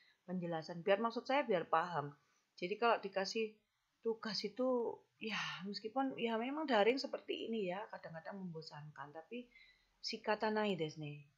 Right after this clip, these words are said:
Apa boleh buat, karena kita tidak bisa tut-, tatap muka. Ya. Jadi kalian tulis tadi percakapan empat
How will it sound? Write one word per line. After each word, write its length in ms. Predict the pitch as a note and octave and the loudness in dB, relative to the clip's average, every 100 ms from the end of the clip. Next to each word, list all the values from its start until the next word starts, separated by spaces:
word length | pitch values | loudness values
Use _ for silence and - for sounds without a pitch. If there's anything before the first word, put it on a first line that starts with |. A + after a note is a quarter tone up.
| - | -10
Apa 240 | F3 F#3 | -6 -4
boleh 240 | F#3+ E3+ E3 | -4 -4 -2
buat, 240 | E3+ D#3+ - | -2 -2 -4
karena 240 | F3 F3+ F3 | -10 -8 -8
kita 160 | F3 | -8
tidak 320 | F3 E3+ - - | -8 -2 -4 -4
bisa 160 | - | -6
tut-, 320 | E3 D#3 - | -8 -12 -14
tatap 320 | - E3 D3 D3 | -8 -6 -6 -8
muka. 400 | C#3+ - D3+ D3 _ _ _ _ - | -12 -12 -14 -14 _ _ _ _ -6
Ya. 320 | D#3+ F3+ C4+ - _ _ _ | -2 -2 -2 -8 _ _ _
Jadi 320 | - B3 C4+ C4 | 4 6 6 6
kalian 400 | B3 B3 B3 B3 | 6 8 6 4
tulis 720 | A#3+ A3 G#3 G#3+ - - - | 4 6 4 4 -2 -6 0
tadi 640 | G3 G3 F#3 F3 F#3 G#3+ | 0 0 -4 -4 -2 -4
percakapan 680 | G#3+ - F3+ E3 D#3+ D#3 D3 | -6 -4 -2 0 0 -2 -6
empat 380 | E3 - D#3 | -12 -4 -4